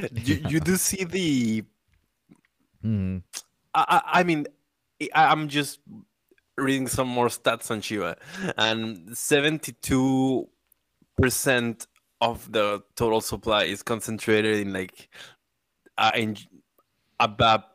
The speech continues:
Speaker 1: handful of, I, I just closed it because I wanted to know how
Speaker 2: Mm-hmm.
Speaker 1: much, uh, Uniswap fees were right now. But, um, yeah,
Speaker 2: Yeah.
Speaker 1: it's just a handful of wallets that hold this.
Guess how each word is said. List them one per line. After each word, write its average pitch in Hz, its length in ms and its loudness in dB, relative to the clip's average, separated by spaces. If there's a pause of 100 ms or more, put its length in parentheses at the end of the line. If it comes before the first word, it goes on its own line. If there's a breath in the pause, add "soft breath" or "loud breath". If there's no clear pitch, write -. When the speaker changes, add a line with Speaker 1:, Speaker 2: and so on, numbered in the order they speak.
(280)
Speaker 1:
handful 110 400 -4
of, 104 100 -4
I, 113 200 4
I 120 60 6
just 117 200 -4
closed 113 180 2
it 113 80 -4
because 110 180 -4
I 110 40 4
wanted 110 220 2
to 117 60 -4
know 107 160 -4
how 110 480 -2 (240 loud breath)
Speaker 2:
Mm-hmm. 95 220 -6
Speaker 1:
much, 110 300 4
uh, 98 300 2
Uniswap 110 500 0
fees 98 260 -4
were 101 140 4
right 98 180 4
now. 95 200 0 (360 loud breath)
But, 110 180 6
um, 107 280 2
yeah, 110 120 4
Speaker 2:
Yeah. 139 60 2
Speaker 1:
it's 135 120 0
just - 180 -2
a 165 40 2
handful 143 340 0
of 101 120 0
wallets 101 240 4
that 98 80 0
hold 101 260 0
this. - 140 -10